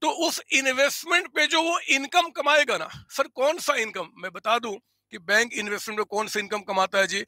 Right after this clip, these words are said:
वो आपसे, वो इंटरेस्ट कमाता है, इंटरेस्ट कमाता है, वो आपका डिविडेंड, आप भी लिख लो ना अपने बुक में, डिविडेंड, डिविडेंड वो जो कमाता है,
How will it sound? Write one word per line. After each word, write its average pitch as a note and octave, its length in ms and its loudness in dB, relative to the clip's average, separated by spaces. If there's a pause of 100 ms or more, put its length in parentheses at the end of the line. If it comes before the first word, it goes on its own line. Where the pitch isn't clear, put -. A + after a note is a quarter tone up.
(300)
वो G3+ 80 4
आपसे, G#3+ 500 2 (140)
वो A3 180 2
इंटरेस्ट G#3+ 640 4
कमाता D#3+ 400 0
है, C3+ 200 -8 (160)
इंटरेस्ट G#3 500 2
कमाता D3+ 380 -4
है, A2+ 160 -12 (520)
वो A#3+ 120 6
आपका C4+ 560 4
डिविडेंड, A3+ 560 4
आप G#3+ 180 4
भी C4 100 4
लिख D4 140 2
लो C#4+ 120 6
ना G#3 200 2 (100)
अपने A3 240 -4
बुक G#3 220 -10
में, F#3+ 200 -2 (160)
डिविडेंड, A#3 640 2 (640)
डिविडेंड A#3 540 4
वो A3 160 0
जो C4 120 0
कमाता B3 520 4
है, E3+ 140 0